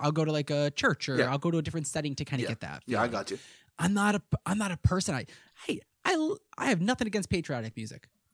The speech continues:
Speaker 1: but I am not gonna go out of my way to listen to it. So
Speaker 2: Yeah, it feels, it feels over to me. Again, just my opinion. A lot of it feels very overhanded and like it's very beating you over the head with
Speaker 1: Mm-hmm.
Speaker 2: it kind of thing.
Speaker 1: Yes, like, we get
Speaker 2: Yeah.
Speaker 1: it.
Speaker 2: Yeah,
Speaker 1: And
Speaker 2: we,
Speaker 1: that,
Speaker 2: yeah,
Speaker 1: uh-huh.
Speaker 2: <laughs> yeah, that's, I get it.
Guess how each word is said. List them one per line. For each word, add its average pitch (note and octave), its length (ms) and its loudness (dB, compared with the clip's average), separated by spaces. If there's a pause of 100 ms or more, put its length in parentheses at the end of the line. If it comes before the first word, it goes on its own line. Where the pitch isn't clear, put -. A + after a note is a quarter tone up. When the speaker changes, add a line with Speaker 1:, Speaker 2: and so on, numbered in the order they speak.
(240)
Speaker 1:
but C#3+ 240 0
I C#3 180 2
am B2 140 2
not A2+ 180 0
gonna A#2+ 120 -4
go A2+ 100 -2
out A2+ 80 0
of A2+ 60 -2
my A2+ 80 -2
way A2+ 140 -2
to A#2 80 -4
listen A#2+ 280 -2
to E3+ 200 0
it. F3 120 -2
So A#2 540 0
Speaker 2:
Yeah, G#2 160 -2
it B2+ 100 0
feels, F#3+ 180 12
it D3+ 200 6
feels D#3+ 260 10
over C3+ 320 8 (120)
to C3+ 100 6
me. A#2+ 300 2 (240)
Again, B2 240 6
just G#2+ 140 -2
my A2+ 120 4
opinion. G#2 380 -2 (280)
A B2+ 60 4
lot C3+ 160 12
of C3 40 4
it B2 80 6
feels A#2 180 0
very A2+ 240 2
overhanded G#2 600 -2
and F#2+ 80 -10
like F#2 160 -8
it's G2+ 120 -10
very G2+ 260 -2
beating G#2+ 240 -4
you G#2 80 -4
over G2+ 100 -8
the G2 80 -8
head G#2 200 -6
with D#3+ 180 2
Speaker 1:
Mm-hmm. A#2+ 140 0
Speaker 2:
it G#2 120 -12
kind G2+ 180 -8
of G2 60 -12
thing. B2 100 0
Speaker 1:
Yes, - 280 -8 (200)
like, E3 140 -4
we A3+ 100 2
get C4 200 2
Speaker 2:
Yeah. G#2 60 -6
Speaker 1:
it. - 120 -12 (600)
Speaker 2:
Yeah, C#3 120 4
Speaker 1:
And D3 60 8
Speaker 2:
we, D#3 60 4
Speaker 1:
that, D3 120 4
Speaker 2:
yeah, G#3 60 12
Speaker 1:
uh-huh. C#3 380 4
Speaker 2:
<laughs> - 20 -
yeah, A3 100 12
that's, - 340 10 (680)
I E3+ 280 12
get D3+ 260 8
it. A2+ 160 2